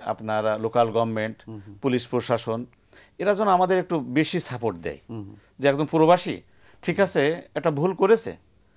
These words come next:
Speaker 1: আমরা, ঠিক আছে, এটা প্রবাসীদের জন্য আমরা একটু, একটু ভিন্নভাবে একটু নিই, কারণ হলো সে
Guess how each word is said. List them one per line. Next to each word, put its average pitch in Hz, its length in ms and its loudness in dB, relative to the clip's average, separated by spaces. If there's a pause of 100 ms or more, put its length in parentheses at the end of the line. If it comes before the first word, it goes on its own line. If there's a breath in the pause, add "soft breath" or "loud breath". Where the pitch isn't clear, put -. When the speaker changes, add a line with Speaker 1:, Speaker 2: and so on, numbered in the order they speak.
(180 soft breath)
Speaker 1:
আমরা, 180 200 4
ঠিক 165 180 -4
আছে, 147 400 2
এটা 135 380 4
প্রবাসীদের 131 520 -2
জন্য 123 180 -2
আমরা 120 180 2
একটু, 151 320 -2
একটু 160 340 0
ভিন্নভাবে 127 540 2
একটু 95 180 -8
নিই, 92 140 -8
কারণ 131 240 0
হলো 123 340 2
সে 117 340 -2